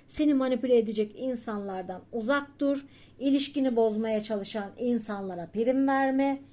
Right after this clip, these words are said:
Herkes her şeyi söyler arkadaşım. Ama sen kendi aklını kullan. Duygunla mı, mantığınla mı hareket edeceğine biraz karar veremiyor olabilirsin. Böyle bir durum çıkmış.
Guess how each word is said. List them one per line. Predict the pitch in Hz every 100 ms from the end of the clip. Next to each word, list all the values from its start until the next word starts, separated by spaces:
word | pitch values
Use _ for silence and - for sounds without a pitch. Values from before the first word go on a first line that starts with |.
| -
Herkes | - 302 262 262 254
her | - 233
şeyi | 233 220 220
söyler | 233 214 208 208 -
arkadaşım. | - 185 190 180 175 262 262 - - -
Ama | 240
sen | 208 - 220 254
kendi | 277 220 202 208 226
aklını | 202 196 208 190 190
kullan. | 190 185 - - -
Duygunla | 302 311 294 294 262
mı, | 208
mantığınla | 190 220 254 254 269 247 240
mı | 208 202 240 240 - -
hareket | - 240 226 226
edeceğine | - 202 202 190 196 190
biraz | 202 185 -
karar | 208 196 185 175
veremiyor | 185 185 180 180
olabilirsin. | 180 180 175 180 175 - 269 285 285 - - -
Böyle | 208 - 202 208
bir | 226 208
durum | 190 180
çıkmış. | 165 - - 190 -